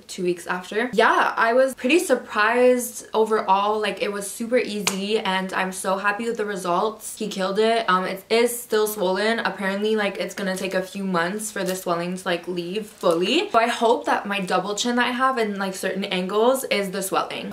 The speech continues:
For the boobs, I did go under the muscle, and I chose to go with three seventy-five, I think, C Cs.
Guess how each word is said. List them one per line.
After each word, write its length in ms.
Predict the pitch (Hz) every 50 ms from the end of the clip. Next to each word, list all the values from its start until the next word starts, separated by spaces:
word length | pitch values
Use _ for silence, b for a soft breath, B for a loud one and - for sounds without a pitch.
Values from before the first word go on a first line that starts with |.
| -
For 180 | - 240 240 262
the 120 | 302 339
boobs, 560 | 339 180 180 175 175 175 180 190 190 190 - - -
I 140 | - 190 190
did 260 | 185 185 190 196 196
go 240 | 190 233 240 233 233
under 300 | - 190 185 190 214 214
the 80 | 226 233
muscle, 720 | 208 170 175 185 - - 196 170 156 - 226 240 - - -
and 640 | 196 196 190 190 190 190 190 190 190 185 180 - - - _ -
I 440 | 185 190 190 185 185 185 185 185 -
chose 280 | - 214 208 214 214 -
to 100 | - 247
go 240 | 208 208 202 202 202
with 360 | 190 180 180 185 185 - - -
three 180 | 247 294 320
seventy-five, 720 | 320 320 269 233 233 226 220 214 - - 170 160 156 - -
I 140 | - 170
think, 300 | - - - - - -
C 180 | - - 196 180
Cs. 380 | 175 - 196 196 - - 185